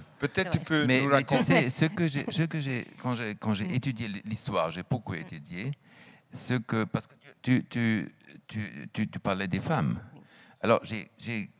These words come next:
Speaker 3: compris que dans l'histoire de la peinture, il y a beaucoup de femmes, de philosophes,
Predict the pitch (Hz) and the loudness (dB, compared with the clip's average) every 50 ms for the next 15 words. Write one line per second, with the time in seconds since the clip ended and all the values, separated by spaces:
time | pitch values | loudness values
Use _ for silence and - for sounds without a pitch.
0 | - - - 127 151 156 - - - 123 123 135 131 - - 104 101 101 120 147 | -16 -8 -2 -2 -2 -2 -2 -2 -2 -2 -2 -2 -2 -4 -2 0 2 2 2 0
1 | 151 - - _ - - - - _ _ - - - 110 110 107 104 107 107 107 | -2 -6 -10 _ -20 -20 -20 -20 _ _ -16 -4 2 4 4 4 4 2 0 -4
2 | - - - 120 127 110 95 78 - - 82 80 87 87 - - 101 98 95 - | -4 -4 -2 0 2 2 0 0 -2 -2 -2 0 0 0 0 0 0 0 0 -2
3 | - 139 147 156 175 190 196 - _ _ _ - - - _ _ _ _ - 117 | -4 -4 -2 0 0 -2 -2 -4 _ _ _ -20 -20 -20 _ _ _ _ -4 -2
4 | 120 113 117 127 147 160 165 156 - - 101 92 95 101 110 156 180 - - - | 0 0 2 2 2 2 0 -4 -6 -8 -10 -10 -8 -4 -2 -2 -2 -4 -6 -2
5 | 147 139 143 147 160 185 175 _ _ _ _ _ _ - 98 87 - - 123 110 | -2 0 0 0 -2 -4 -6 _ _ _ _ _ _ -12 -10 -10 -6 -2 0 0
6 | 104 104 110 110 - - - - - 113 - 113 110 101 101 98 90 95 95 95 | 2 2 0 0 -4 -6 -8 -6 -4 -4 -2 -2 -2 -2 -2 -2 -2 -2 -2 -2
7 | 120 131 - - - - | -2 -4 -8 -10 -12 -14